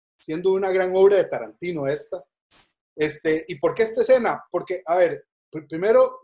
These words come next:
eh, la película es una gran película y podemos dividirla casi que en dos partes, o sea, casi como en dos.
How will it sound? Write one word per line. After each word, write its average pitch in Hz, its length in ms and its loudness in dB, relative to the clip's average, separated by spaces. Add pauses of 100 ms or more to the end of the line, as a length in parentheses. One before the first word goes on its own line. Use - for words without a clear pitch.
eh, 135 520 -8
la 139 180 -6
película 202 640 -4
es 139 120 -18
una 175 120 -8
gran 170 180 -6
película 185 540 -4
y 139 80 -20
podemos 135 400 -14 (140)
dividirla 156 420 -4
casi 180 220 -2
que - 80 -12
en 127 100 -12
dos 160 240 -8
partes, 202 220 -2
o 170 80 -10
sea, 156 80 -6
casi 156 200 -10
como 156 140 -16
en 135 80 -14
dos. 175 340 -8